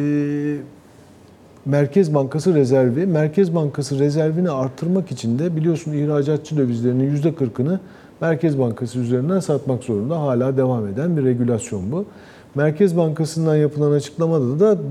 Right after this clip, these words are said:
"Ben bu devizleri piyasaya satmayacağım. Yani rezerv biriktireceğim." Şimdi rezerv biriktiriyoruz ama bizim ihracatımız ithalata dayalı.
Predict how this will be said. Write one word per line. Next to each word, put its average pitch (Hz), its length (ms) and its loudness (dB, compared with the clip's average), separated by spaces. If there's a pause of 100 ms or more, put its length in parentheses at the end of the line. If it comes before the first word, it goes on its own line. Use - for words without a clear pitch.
"Ben 170 300 2
bu 170 100 2
devizleri 143 440 0
piyasaya 180 420 2
satmayacağım. 110 600 -2 (1000)
Yani 123 240 0
rezerv 147 460 4
biriktireceğim." 98 600 -6 (520)
Şimdi 160 200 0
rezerv 170 380 4
biriktiriyoruz 175 480 0
ama 135 200 2
bizim 175 200 2
ihracatımız 160 680 2
ithalata 139 560 2
dayalı. 92 300 -4